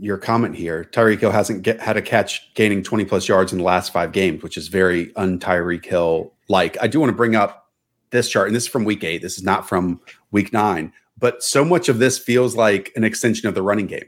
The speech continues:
Like, if they can't make things happen between the tackles, it's a lot of yards after catch attempts, either behind the line of scrimmage or five yards down the field and somewhere in between there for Tyreek Hill. So opportunity is great, but just not the same exact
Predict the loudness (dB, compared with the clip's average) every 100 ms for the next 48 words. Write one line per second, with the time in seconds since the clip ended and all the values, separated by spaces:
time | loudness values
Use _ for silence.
0 | -6 -4 -4 -6 -4 -4 0 0 0 -4
1 | -4 -4 -2 -6 -2 0 -2 -6 -8 -4
2 | -2 -2 -2 -4 -6 -14 _ _ _ -12
3 | -6 -2 0 2 0 -2 -6 -12 -2 2
4 | 2 0 -4 -6 -2 -2 -2 -2 -2 -2
5 | -6 -4 0 0 0 -2 0 0 -2 -2
6 | -2 -2 -6 -10 -10 -2 0 0 -2 -2
7 | -2 -4 -4 -6 -2 -2 -4 -12 _ _
8 | -6 -4 0 0 0 -2 -2 0 2 0
9 | -2 -6 _ _ -2 0 2 0 -2 -2
10 | -4 -2 -2 -2 -4 _ _ _ _ -4
11 | -4 0 0 0 0 0 0 -4 -2 -2
12 | -4 -4 -2 2 2 2 -2 -6 -2 -2
13 | -2 -4 0 -2 -2